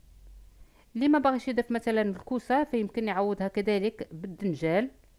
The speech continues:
الباذنجان، حتى هو تعطينا نكهه لي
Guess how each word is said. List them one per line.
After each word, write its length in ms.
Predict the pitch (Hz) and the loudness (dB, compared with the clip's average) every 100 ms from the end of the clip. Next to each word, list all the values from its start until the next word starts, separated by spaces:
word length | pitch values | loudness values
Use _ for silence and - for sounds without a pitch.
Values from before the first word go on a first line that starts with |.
| _ _ _ 185 | _ _ _ -6
الباذنجان، 680 | 175 202 180 151 170 220 254 - - _ - - _ - - _ _ _ _ | -2 0 0 0 0 0 -2 -12 -20 _ -20 -20 _ -20 -20 _ _ _ _
حتى 260 | - - | -6 2
هو 340 | 220 208 220 - - 185 180 | 2 4 0 0 -4 -6 -2
تعطينا 560 | 202 190 208 185 196 - | -2 -2 -2 0 -2 -4
نكهه 380 | 196 196 - 196 | -4 -4 0 0
لي 760 | 190 196 185 180 175 160 - | 0 0 0 0 -2 -4 -10